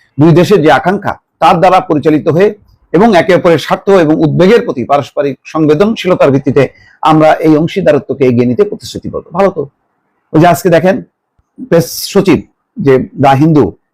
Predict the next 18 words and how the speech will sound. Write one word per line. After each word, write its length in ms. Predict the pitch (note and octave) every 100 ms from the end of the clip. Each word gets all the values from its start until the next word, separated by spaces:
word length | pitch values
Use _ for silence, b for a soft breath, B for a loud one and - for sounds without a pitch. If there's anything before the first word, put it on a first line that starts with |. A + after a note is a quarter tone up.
| _
পত্রিকাকে 440 | E3+ F3 F3+ D3+
বলছে 360 | D#3 D#3 G#3 B3+ - _ _ _ _ _
যে, 400 | C#3 D3+ E3 C#3 - _ _ _ _ _ -
আহ, 160 | C#3 D#3
চীনের 280 | - F3+ A3
আগে 180 | F#3 C3
ভারত 280 | A2 D#3 F#3
সফর 260 | - F#3
কর-, 520 | F#3+ - - _ _ C#3
সফরে 260 | F3+ D#3+
যেতে 260 | D3+ C#3+ B2
চাইছিলেন 360 | A#2+ C3+ C#3
প্রধান 200 | C#3 C3+
উপদেষ্টা। 400 | C3 G2 G2 - _ _ _ _ _ _ _ -
ডক্টর 260 | G#3 A#3
মোহাম্মদ 260 | A3+ G#3+ G3+
ইউনূস 280 | G3 G3 -
তো 320 | G3+ E3+